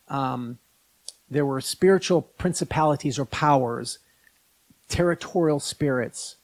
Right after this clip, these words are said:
whatever, y-, there's various words and concepts, you know. But nonetheless, earthly authorities,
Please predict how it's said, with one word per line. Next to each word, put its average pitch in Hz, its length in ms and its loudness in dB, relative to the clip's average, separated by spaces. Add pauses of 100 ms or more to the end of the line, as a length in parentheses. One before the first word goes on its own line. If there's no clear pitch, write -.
(160)
whatever, 147 320 2
y-, 147 160 -2
there's 139 280 -4
various 135 320 -4
words 131 340 -4
and 127 120 -6
concepts, - 560 -10
you 131 60 -6
know. 117 180 -8 (360)
But - 120 -6
nonetheless, 156 680 0 (420)
earthly 202 480 6
authorities, 131 920 -4